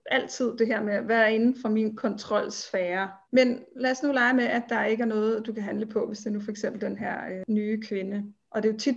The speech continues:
der, hvor det faktisk også er frustrerende. Det er jo der, hvor vi ikke kan handle på noget. Jamen, så er det tilbage i egen krop.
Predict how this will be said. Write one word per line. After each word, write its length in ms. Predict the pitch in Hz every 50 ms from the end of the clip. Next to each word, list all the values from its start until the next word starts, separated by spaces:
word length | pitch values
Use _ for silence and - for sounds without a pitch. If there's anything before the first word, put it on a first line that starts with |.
| -
der, 140 | - 240 220
hvor 80 | 214 220
det 120 | 214 208
faktisk 240 | 214 208 208 208 208
også 160 | 208 208 220
er 40 | 208
frustrerende. 560 | - 214 208 - - 302 311 294 - 185 185
Det 140 | 185 214 190
er 60 | 190
jo 60 | 196
der, 120 | - 226 196
hvor 120 | 208 208
vi 120 | 190 208 208
ikke 120 | 214 214
kan 120 | - 247 226
handle 300 | 208 226 208 208 226 220
på 100 | - -
noget. 380 | 240 190 - - - - 233 - - _ _ _ _ -
Jamen, 240 | - 240 240 254 262
så 100 | 262 - 339
er 220 | 311 277 277 277
det 240 | 277 302 294 294 - - - -
tilbage 580 | 254 233 247 233 220 220 233 262 294 294 285 285 - - -
i 100 | - 262
egen 300 | - - 202 202 233 262 269
krop. 240 | - - 202 202